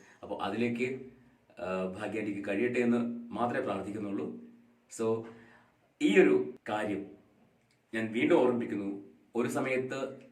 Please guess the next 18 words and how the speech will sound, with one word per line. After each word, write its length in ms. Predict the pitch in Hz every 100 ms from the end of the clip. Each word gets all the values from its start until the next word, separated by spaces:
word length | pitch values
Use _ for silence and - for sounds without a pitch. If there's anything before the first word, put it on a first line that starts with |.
| _
ഞാൻ 280 | 110 113 139
ഉൾപ്പെടെ 380 | 147 - 131 127
നിങ്ങളെല്ലാവരും, 960 | 117 120 117 117 131 160 160 151 - -
അല്ലെങ്കിൽ 220 | 101 110
നമ്മളെല്ലാവരും 920 | 101 117 131 113 120 147 127 127 - -
വിമർശിച്ചൊരു 560 | 101 117 127 - 101 98
വ്യക്തിയാണ്. 600 | 98 98 95 87 - -
ആ 100 | 139
ഒരൊറ്റ 340 | 170 170 - 202
കാരണം 320 | 175 147 120
കൊണ്ട്, 180 | - - - - - _ _ _ _ _ _ _ _ _ _ -
ആ 240 | 117 135 131
വിജയ് 260 | 127 151
പി 120 | 151
നായർ 220 | 156 147 147
എന്ന് 120 | 147
പറയുന്ന 240 | 139 139
വ്യക്തിയുടെ 680 | 127 123 120 131 131 170